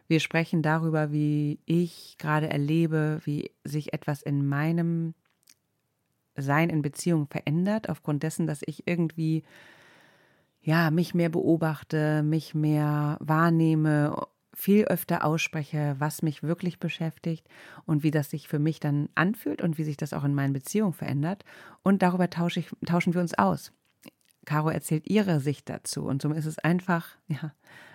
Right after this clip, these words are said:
ein ganz wunder-, wundervolles Miteinander sein und genau darum, über dieses Miteinander sein geht es eben in diesem Gespräch und deshalb ist es auch so passend, um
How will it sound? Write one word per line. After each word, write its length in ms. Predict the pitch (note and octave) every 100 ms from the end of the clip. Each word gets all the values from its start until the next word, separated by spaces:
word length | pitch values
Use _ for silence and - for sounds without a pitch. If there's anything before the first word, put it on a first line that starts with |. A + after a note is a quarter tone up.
| -
ein 140 | D#3
ganz 300 | D3 E3 -
wunder-, 420 | F3+ G3+ G3+ G3 -
wundervolles 580 | E3+ F3+ E3+ E3 D#3 D#3
Miteinander 600 | E3+ D#3 D3 D3+ D3+ C#3
sein 220 | C#3+ E3+
und 140 | D#3
genau 260 | D3 C#3+ D3+
darum, 460 | D#3 D3+ D#3 D#3+ E3 _ _ _
über 200 | D#3+ D3+
dieses 360 | D3 D#3 D3 -
Miteinander 680 | D#3 - D3+ D3 D3 D3 C#3
sein 220 | C#3+ C#3+
geht 220 | C#3+ E3
es 100 | D3+
eben 160 | - D3+
in 60 | C#3+
diesem 220 | C#3+ D3
Gespräch 640 | D3 - - E3 F3+ - _ _ _ _ _ _ -
und 160 | D#3
deshalb 320 | C#3+ C#3 C#3+
ist 180 | - A2
es 280 | C3+ - - _ _ _ _ _ -
auch 160 | D3
so 160 | B2 F3
passend, 540 | F3 D#3+ - D3+ D#3+ - _ _ -
um 360 | C#3+ D3 D#3+